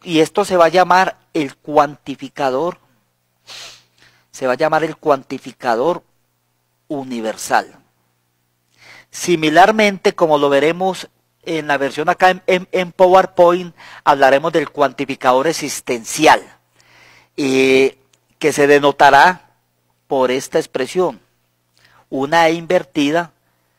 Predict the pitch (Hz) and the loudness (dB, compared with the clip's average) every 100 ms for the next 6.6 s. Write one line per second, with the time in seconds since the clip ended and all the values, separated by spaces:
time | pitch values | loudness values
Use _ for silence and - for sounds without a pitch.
0 | _ _ _ - 143 135 135 143 _ _ | _ _ _ -6 -2 0 -2 -6 _ _
1 | - 151 139 131 147 165 165 170 160 147 | -10 -4 -2 0 -2 -2 -4 -2 -2 -2
2 | - - - 147 139 139 139 - - - | -4 -10 -4 -2 0 0 -2 -8 -14 -2
3 | 147 143 139 139 - _ - 147 135 139 | 0 2 2 0 -4 _ -6 -4 -4 -4
4 | 160 156 147 139 135 131 135 135 - 170 | -4 0 2 2 0 0 2 0 0 -2
5 | 170 - 170 233 180 127 139 135 135 123 | -2 -4 -4 0 0 0 -4 -6 -2 0
6 | 139 - 165 202 127 107 | 0 -2 -2 -2 -2 -6